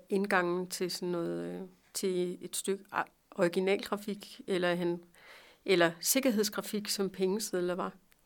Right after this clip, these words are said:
og er. Tapeter. Jugend. Så ligesom de andre bøger, så repræsenterer den her virkelig, øh, mange aspekter af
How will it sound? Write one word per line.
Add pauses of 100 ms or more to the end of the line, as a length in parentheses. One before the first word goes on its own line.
(460)
og
er. (1300)
Tapeter. (1200)
Jugend. (760)
Så
ligesom
de
andre
bøger,
så
repræsenterer
den
her (880)
virkelig,
øh, (600)
mange
aspekter (1160)
af